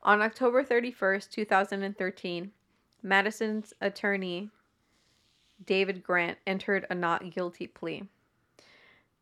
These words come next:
But prosecutors were out for blood. Like, he put in this not guilty plea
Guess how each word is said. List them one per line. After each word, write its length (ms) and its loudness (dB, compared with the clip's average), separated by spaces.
But 360 8
prosecutors 680 0
were 160 0
out 180 0
for 120 -10
blood. 340 0
Like, 120 2
he 120 0
put 340 2
in 160 0
this 360 -4
not 340 -2
guilty 340 -2
plea 420 -4